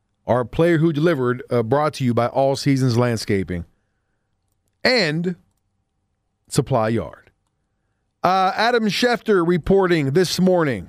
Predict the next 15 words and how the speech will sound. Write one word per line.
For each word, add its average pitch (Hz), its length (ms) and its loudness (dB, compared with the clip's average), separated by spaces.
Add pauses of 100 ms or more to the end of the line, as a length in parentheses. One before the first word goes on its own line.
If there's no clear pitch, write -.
uh, 135 140 2
just 131 400 -2
not 170 400 0
too 214 180 2
long 196 240 2
ago, 147 440 -2 (1160)
the 139 140 2
Patriots 190 960 -2 (1300)
are 143 160 0
close 190 560 -2 (500)
to 151 120 2
bringing 190 460 2
back 180 400 0 (840)
Cam 240 400 2
Newton, 262 480 0